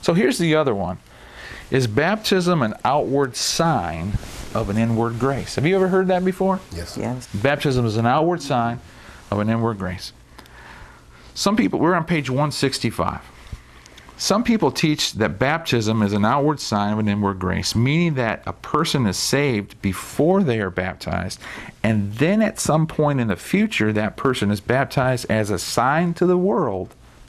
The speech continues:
Speaker 1: of their salvation. Now, as we've already seen in our study on baptism thus far,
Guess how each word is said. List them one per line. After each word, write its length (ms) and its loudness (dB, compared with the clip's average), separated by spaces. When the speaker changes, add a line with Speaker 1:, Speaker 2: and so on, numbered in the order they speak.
Speaker 1:
of 140 0
their 120 0
salvation. 560 -4
Now, 120 2
as 100 -2
we've 160 4
already 240 2
seen 260 2
in 120 0
our 100 0
study 380 0
on 120 -2
baptism 520 -2
thus 160 -2
far, 300 -2